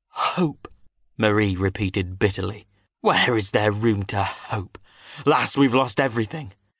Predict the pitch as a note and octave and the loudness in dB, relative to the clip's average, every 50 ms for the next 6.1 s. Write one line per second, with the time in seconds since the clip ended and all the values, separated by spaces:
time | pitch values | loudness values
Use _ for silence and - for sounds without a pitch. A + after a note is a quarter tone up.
0 | _ _ _ - - - G#3 F#3+ G#3 A3+ G#3 A3 G#3 G3+ G3 F#3 - - G#3 G#3 | _ _ _ -2 0 0 2 2 2 2 4 4 4 4 2 0 0 0 2 2
1 | G#3+ F3+ A#2 F#2+ - _ _ _ _ - _ - D#3+ D3+ - - - G3 F#3 E3+ | 4 2 0 -4 -8 _ _ _ _ -10 _ 0 2 2 2 2 2 2 2 4
2 | E3 E3 C#3+ C3+ D#3 F3 F#3+ E3+ - - - - _ _ _ _ _ _ _ - | 2 0 0 0 0 -2 -2 -2 -6 -8 -12 -20 _ _ _ _ _ _ _ -4
3 | - - C3+ A2+ G#2+ G2+ G2 G#2 G#2 - - A2 G2 G2+ G2 - - - C#3 B2 | 0 0 2 2 2 2 2 2 0 0 -2 -6 -6 -4 -4 -4 -4 -6 -6 -6
4 | G#2+ G2 F#2 - _ _ _ - - D#3 E3+ F3+ F#3 F3+ F3 D#3 D3+ D3+ C#3+ - | -6 -8 -10 -14 _ _ _ -2 2 2 4 4 4 4 4 4 4 2 0 0
5 | - D3+ C#3 - - C#3+ C#3+ C#3+ C#3 B2+ A#2 - - A#2+ - - D3+ C3 A2+ G2+ | 0 0 0 0 0 0 2 2 2 2 0 -2 -4 -4 -2 0 0 2 0 0
6 | F#2 | -4